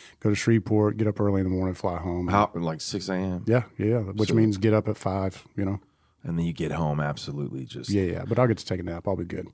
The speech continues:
Speaker 2: Do you, I mean, do you bounce back pretty quick when, when a tour ends?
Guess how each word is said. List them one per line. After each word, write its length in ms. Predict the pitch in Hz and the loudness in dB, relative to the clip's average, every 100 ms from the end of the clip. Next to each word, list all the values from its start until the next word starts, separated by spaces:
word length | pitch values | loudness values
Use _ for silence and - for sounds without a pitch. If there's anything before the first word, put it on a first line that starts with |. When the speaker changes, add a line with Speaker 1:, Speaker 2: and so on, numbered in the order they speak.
| - | -4
Speaker 2:
Do 120 | 98 | 4
you, 360 | 123 127 175 - | 8 8 8 4
I 60 | 107 | 2
mean, 200 | 110 92 | 4 4
do 80 | |
you 80 | 110 | 4
bounce 260 | 151 135 131 | 6 4 4
back 260 | 123 117 - | 2 2 2
pretty 180 | 104 | 0
quick 360 | 95 - 95 - | 2 4 4 2
when, 320 | - 95 87 | -6 0 2
when 200 | 87 98 | 2 2
a 40 | 87 | 0
tour 340 | - 113 104 | 4 4 6
ends? 600 | 85 87 87 90 - - | 4 2 2 -2 -8 -12